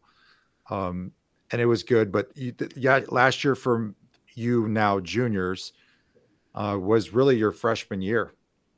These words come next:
um, because you were exposed to it. And I'll tell you this: I think you already know this, the W R C is, is one of the best around in softball. So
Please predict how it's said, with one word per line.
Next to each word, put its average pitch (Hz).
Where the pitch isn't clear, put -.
um, 95
because 95
you 92
were 95
exposed 101
to 107
it. 101
And 117
I'll 117
tell 120
you 110
this: 110
I 107
think 110
you 104
already 95
know 98
this, 92
the 101
W 101
R 92
C 101
is, -
is 92
one 101
of 95
the 92
best 92
around 98
in 87
softball. 87
So 92